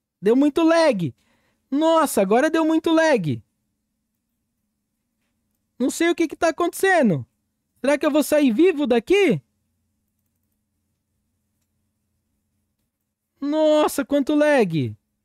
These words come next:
Não sei nem o que aconteceu.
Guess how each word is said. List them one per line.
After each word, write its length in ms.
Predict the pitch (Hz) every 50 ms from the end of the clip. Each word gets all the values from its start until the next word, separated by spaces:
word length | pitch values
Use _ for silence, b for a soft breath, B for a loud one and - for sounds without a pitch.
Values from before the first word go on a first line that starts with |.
| _ _ _ _ _ _ _ _ _ _ _ _ _ _ _ _ _ _ _ _ _ _ _ _ _ _ _ _ _ _ _ _ _ _ _ _ -
Não 240 | 185 214 254 254 240
sei 180 | - 254 247
nem 220 | 226 233 269 302 311
o 20 |
que 80 | - 285
aconteceu. 580 | 247 - 262 254 220 - - 220 254 381 -